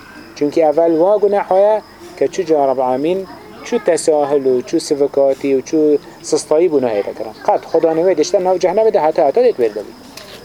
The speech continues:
واليأس من روح الله. پشت اینگیش پیامبر صلی الله علیه و سلم گوته، گناه الكبائر تو بهیوی ببی الرحمة رب العالمین. روح الله یعنی من رحمة الله. یعنی رحمة رب العالمین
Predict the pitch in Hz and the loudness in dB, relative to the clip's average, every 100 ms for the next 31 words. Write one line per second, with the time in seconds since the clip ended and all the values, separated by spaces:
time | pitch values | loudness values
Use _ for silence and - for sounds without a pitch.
0 | - - - - - - - - - - | -20 -20 -20 -20 -20 -20 -20 -20 -20 -20
1 | - 151 180 190 262 202 - 196 185 160 | -2 0 2 2 2 0 0 2 2 2
2 | 175 165 147 139 131 117 110 113 120 - | 0 0 -2 0 0 2 0 -2 -6 -10
3 | - - - - 185 - 156 143 151 190 | -20 -20 -20 -6 -6 -2 -2 0 0 -2
4 | - 143 135 139 139 131 123 131 120 123 | -2 -2 0 -2 -2 -2 0 0 0 0
5 | 123 120 - 131 127 127 156 196 202 - | 2 0 0 -4 -2 0 2 2 -2 -18
6 | - - - - - - - - 127 165 | -20 -20 -20 -20 -20 -20 -20 -2 0 0
7 | 170 - 139 139 151 139 143 185 196 175 | -2 -6 -6 -2 0 2 2 2 2 2
8 | 151 151 139 131 139 160 190 185 190 202 | 0 0 0 2 0 0 -2 -2 0 -2
9 | 135 143 151 143 123 113 110 107 104 101 | 0 0 0 -2 0 0 0 -2 -2 -8
10 | 101 117 165 247 - 185 170 147 131 185 | -10 -2 0 0 0 0 2 2 0 -2
11 | 147 127 127 131 131 127 117 107 104 95 | -2 -2 -2 -2 -2 -4 -4 -4 -6 -8
12 | 87 - - - - - - - - - | -14 -20 -20 -20 -20 -20 -20 -20 -20 -20
13 | - - - - - 117 135 139 143 156 | -20 -20 -20 -20 -8 -2 0 -2 -2 -2
14 | 170 135 120 113 113 113 110 | 0 0 0 0 0 -4 -8